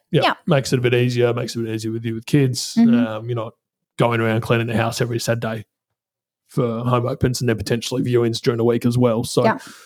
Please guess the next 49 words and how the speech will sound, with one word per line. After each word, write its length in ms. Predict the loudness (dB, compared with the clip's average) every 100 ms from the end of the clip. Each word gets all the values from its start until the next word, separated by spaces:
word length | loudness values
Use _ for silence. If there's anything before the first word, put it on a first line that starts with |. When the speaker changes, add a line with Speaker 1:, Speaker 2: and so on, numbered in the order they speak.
| _ _
Speaker 1:
um, 420 | -8 -6 -6 -10 -6
we 100 | -2
sort 140 | 0
of 60 | 0
came 140 | 0
to 60 | 2
that 120 | 0
agreement. 540 | 0 0 0 0 -2 -4
That 160 | -2
way, 320 | 0 2 2 -2 _ _ _ _ _ -2
what 180 | 0
we 100 | 0
changed 500 | 0 2 2 2 2
was 680 | 0 0 0 -4 -10 -14 -18 _ _ -2
tenants 260 | 0 0
happy, 400 | 0 0 2 0
owners 300 | 0 0 0
happy, 540 | -2 -2 -2 -4 -6 -10 _
agents 280 | 0 0 0
happy, 440 | -4 -2 -2 -2 -8 _ _ _ _
and 300 | -2 0 0 0
obviously 260 | 0 0
there's 140 | -2 -2
no 100 | 0
property 300 | 0 0 0
manager 340 | 0 0 0
in 60 | 0
this 180 | 2
one, 240 | 2 0 -4
but 200 | -6 -8 -10 _ _
property 220 | -8 -6
manager 340 | -4 -4 -2 0
would 120 | 0
have 80 | 0
been 240 | 0 -2
fully 280 | 2 2 2
up, 180 | -4 -8
kept 200 | -8 -8
up 100 | -8
to 80 | -4
loop 180 | -4 -6
as 120 | -10
well. 200 | -8 -10 -12 _
Speaker 2:
But, 160 | 0 2
like, 240 | 2 0 -4 _
was 460 | -2 2 2 2 -2
the 80 | -4
tenant 360 | 0 0 2 0
happy? 500 | -2 -4 -6 -8